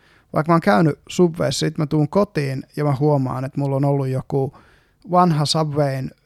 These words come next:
käärepaperi jossain pöydällä. Mä en ois tajunnut huomanneeni sitä, mut et sit niinku siitä jotenkin, no mä oon käynyt lounaaksi Subway Patongin.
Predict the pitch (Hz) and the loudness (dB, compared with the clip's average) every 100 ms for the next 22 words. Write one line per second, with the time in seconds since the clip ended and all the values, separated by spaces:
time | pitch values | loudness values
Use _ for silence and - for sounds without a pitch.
0 | _ _ _ 180 175 156 - 85 - - | _ _ _ -2 0 -2 -6 -10 -6 -6
1 | 76 - - 139 - 160 147 143 - - | -6 -8 -4 -4 0 0 0 -2 -10 -12
2 | - _ _ - 156 185 196 - 190 180 | -16 _ _ -6 0 2 0 0 2 4
3 | 143 160 147 147 151 - 131 135 - - | 4 2 0 -4 -8 -8 -8 -8 -10 -10
4 | - - - - 147 151 151 147 - 160 | -10 -12 -10 -8 -6 -6 -6 -6 -2 -2
5 | 151 139 143 143 156 147 - 165 147 151 | -2 -6 -6 -8 -10 -14 -10 -6 -4 -2
6 | 147 151 151 - 156 151 139 143 - 147 | 0 -2 -2 -4 -2 -2 -2 -6 -8 -8
7 | - - - 151 - 131 | -8 -8 -8 -8 -8 -10